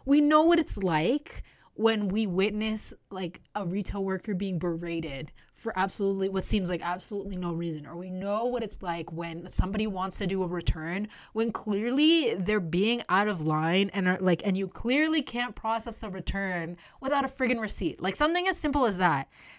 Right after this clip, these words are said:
Like, you know what I mean? Like, people really try to pull a fast one on you. Anyways, all of us that have worked in retail, we all know the struggle. And once we get out, I feel like it's just, like, a complete weight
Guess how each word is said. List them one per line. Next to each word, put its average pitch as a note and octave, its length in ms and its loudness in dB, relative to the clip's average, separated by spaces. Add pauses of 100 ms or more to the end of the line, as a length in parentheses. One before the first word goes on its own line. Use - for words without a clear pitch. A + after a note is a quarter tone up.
(140)
Like, G3+ 180 4
you A#3 80 2
know B3+ 60 2
what C4 100 4
I B3+ 40 2
mean? A#3 200 0
Like, A#3 140 0
people C#4 360 0
really A3 320 -2
try F3 200 -6
to G3 80 -4
pull F#3 200 -8
a F3+ 40 -6
fast F3 400 -2
one E3+ 140 -12
on D3+ 240 -12
you. - 140 -16 (580)
Anyways, A3+ 480 0
all B3+ 140 4
of D4 80 -2
us D4+ 140 -4
that B3+ 120 0
have G3+ 160 -4
worked G3+ 240 -6
in F#3 160 -8
retail, F3 600 -6 (320)
we B3 120 -2
all C#4 160 0
know F3+ 520 0 (120)
the - 60 -12
struggle. E3 680 -2 (340)
And A3 100 -4
once C#4 220 2
we F4 100 8
get C#4 300 0
out, E3 360 0
I F#3 120 -4
feel A3+ 400 2
like A#3 240 -2
it's B3+ 140 -6
just, - 240 -8
like, A#3+ 120 -4
a B3+ 80 -2
complete A#3 420 -6
weight D#3 680 -4